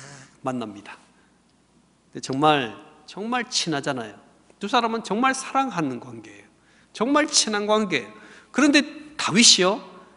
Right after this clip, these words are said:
그렇게 친한 관계지만 요나단을 왕자로 깍듯이 모십니다. 세 번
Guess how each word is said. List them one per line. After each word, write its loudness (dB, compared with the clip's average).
그렇게 4
친한 0
관계지만 0
요나단을 6
왕자로 6
깍듯이 0
모십니다. -6
세 -2
번 6